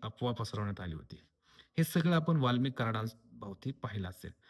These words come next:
परंतु वाल्मिक कराड हे त्यांच्यावरती दोन कोटी, अ, चा खंडणीचा गुन्हा सुद्धा त्या ठिकाणी नोंद करण्यात आलेला आहे,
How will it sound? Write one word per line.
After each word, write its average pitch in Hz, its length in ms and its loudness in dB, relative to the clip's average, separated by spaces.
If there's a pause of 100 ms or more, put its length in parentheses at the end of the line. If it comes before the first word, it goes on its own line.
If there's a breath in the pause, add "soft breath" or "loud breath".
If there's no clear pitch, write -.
(220 soft breath)
परंतु 196 320 4
वाल्मिक 143 360 6
कराड 156 340 2
हे 131 500 0 (800)
त्यांच्यावरती 143 480 4
दोन 143 360 6
कोटी, 143 380 2 (560 loud breath)
अ, 120 40 -2 (540)
चा 117 260 0 (100)
खंडणीचा 147 500 4
गुन्हा 131 340 2
सुद्धा 143 240 0
त्या 139 140 -2
ठिकाणी 131 280 0
नोंद 123 300 4
करण्यात 120 340 0
आलेला 113 260 2
आहे, 117 120 -2